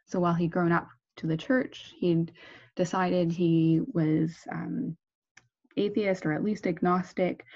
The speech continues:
but was yet interested in studying Jesus as a person. And through that work, found himself coming to a different understanding of faith and has become a very,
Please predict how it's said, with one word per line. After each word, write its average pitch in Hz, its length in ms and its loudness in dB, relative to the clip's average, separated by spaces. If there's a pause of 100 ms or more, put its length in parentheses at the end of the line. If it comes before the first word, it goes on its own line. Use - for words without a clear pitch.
(260)
but - 160 0
was 185 160 0
yet 196 220 0 (600)
interested 208 500 0
in 170 140 4
studying 165 480 2
Jesus 160 420 0
as 170 100 -12
a - 40 -8
person. 160 640 -4 (720)
And 175 460 4 (260)
through 202 680 0
that 180 460 0 (880)
work, 180 760 0
found 190 220 -2
himself 180 340 -2
coming 180 360 0
to 175 120 -2
a 160 40 2
different 170 340 -2
understanding 156 640 -2
of 151 120 -6
faith 190 340 -2 (200)
and 151 420 -4 (380)
has 175 200 -6
become 165 300 2
a 156 60 4
very, 156 540 2